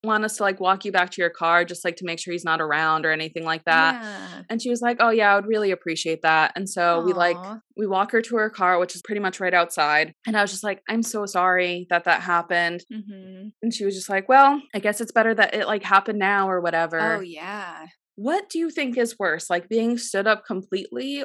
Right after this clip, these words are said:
Speaker 1: or literally somebody running out on you in the middle of a date?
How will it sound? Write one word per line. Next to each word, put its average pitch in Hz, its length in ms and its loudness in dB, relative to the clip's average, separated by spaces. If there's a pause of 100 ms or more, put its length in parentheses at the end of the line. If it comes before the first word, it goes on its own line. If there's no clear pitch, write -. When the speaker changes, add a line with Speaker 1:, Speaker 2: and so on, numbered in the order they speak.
Speaker 1:
or 196 300 0
literally 202 460 -2
somebody 190 400 -4
running 165 440 -4
out 156 220 0
on 147 220 -2
you 139 380 -8 (100)
in 170 100 -6
the 147 80 -4
middle 139 320 -4
of 131 100 -8
a 131 60 -4
date? 71 280 -12